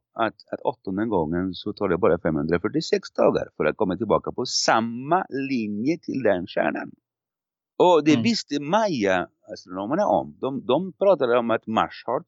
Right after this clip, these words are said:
Speaker 1: två perioder. Och, och, och detta var någonting som jag upptäckte genom att jag läste en liten... Ja, det var en artikel av väldigt, eh, stora astronomiexperter, men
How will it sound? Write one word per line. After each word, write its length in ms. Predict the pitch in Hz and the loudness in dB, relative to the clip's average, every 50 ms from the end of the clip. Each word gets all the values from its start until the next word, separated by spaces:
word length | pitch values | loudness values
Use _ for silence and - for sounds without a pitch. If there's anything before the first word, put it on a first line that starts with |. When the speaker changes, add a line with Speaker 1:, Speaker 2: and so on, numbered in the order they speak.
| - | -8
Speaker 1:
två 180 | - 104 92 85 | -4 -4 -4 -2
perioder. 560 | - - 160 185 - 113 110 113 - - 82 - _ _ _ _ _ _ _ _ _ _ _ _ | 0 0 0 0 0 -2 -2 0 0 0 0 0 _ _ _ _ _ _ _ _ _ _ _ _
Och, 340 | - 156 151 143 139 - - 131 | 4 6 6 8 6 6 4 2
och, 480 | 127 127 127 123 120 117 113 110 - | 2 4 4 6 6 6 4 4 2
och 120 | 92 95 110 | -2 -4 -2
detta 300 | 135 123 - - 202 214 | -2 -2 0 0 0 0
var 80 | 214 | 0
någonting 300 | 208 202 185 160 147 127 | 0 0 0 -2 -2 -4
som 120 | 120 135 131 | -4 -4 -2
jag 120 | 127 131 | 0 -2
upptäckte 420 | 120 117 - - 107 98 92 - | -2 -2 0 0 0 0 2 0
genom 300 | 92 101 98 95 98 95 | 0 2 2 2 0 0
att 200 | 90 90 90 - | 0 -2 0 0
jag 100 | 95 95 | 0 2
läste 340 | 107 101 98 95 - - 92 | 4 4 2 2 0 0 0
en 140 | 87 87 90 | 2 2 2
liten... 400 | 90 85 - - 87 87 85 82 _ _ _ _ _ _ _ _ _ _ _ _ _ | 0 0 0 0 0 0 0 -2 _ _ _ _ _ _ _ _ _ _ _ _ _
Ja, 420 | - 277 - - 143 98 92 113 147 | -6 0 4 4 6 6 6 6 4
det 80 | 139 117 | 4 2
var 80 | 107 | 2
en 80 | 117 156 185 | 2 0 0
artikel 420 | 185 - 160 - - - 139 139 | -4 -4 -8 -8 -6 -8 -6 -2
av 280 | 135 131 131 120 117 113 | 0 0 0 0 0 0
väldigt, 520 | 110 113 110 95 101 147 180 _ _ - | 0 2 2 2 0 -2 -4 _ _ -2
eh, 1200 | 202 190 185 180 175 170 165 170 170 156 151 147 - - - - 135 135 135 123 120 - 123 123 127 123 | -2 0 0 0 0 0 0 0 0 0 0 0 -2 -2 -4 -4 -4 -2 -2 -2 -2 -2 -4 -4 -4 -4
stora 420 | - - 151 139 120 117 113 110 | 0 2 4 6 6 6 6 6
astronomiexperter, 920 | 110 - - - 104 110 110 117 113 107 87 - - - 92 90 - 87 | 4 0 -2 -4 -2 0 0 2 0 0 -2 -2 0 0 0 2 2 -2
men 280 | 92 104 104 104 101 101 | 0 0 0 0 -2 -4